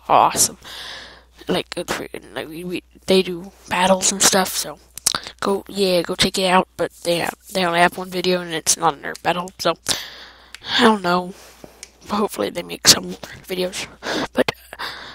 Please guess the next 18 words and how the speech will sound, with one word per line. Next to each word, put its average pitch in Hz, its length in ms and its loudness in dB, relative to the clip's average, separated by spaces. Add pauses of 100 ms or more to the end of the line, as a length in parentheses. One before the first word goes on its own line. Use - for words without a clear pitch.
(440)
so 220 300 10
I'm 208 240 4
gonna 196 240 0
play 190 280 4
music 185 360 -8
for 202 120 -2
myself 196 540 6
'cause 180 220 4
I 180 120 0 (160)
guess 170 300 4
it's - 220 4
not 180 200 2
working 180 600 0 (440)
for - 160 -12
y'all 180 200 0
to 190 80 -2
hear. 170 480 2 (2750)
So, 175 680 -2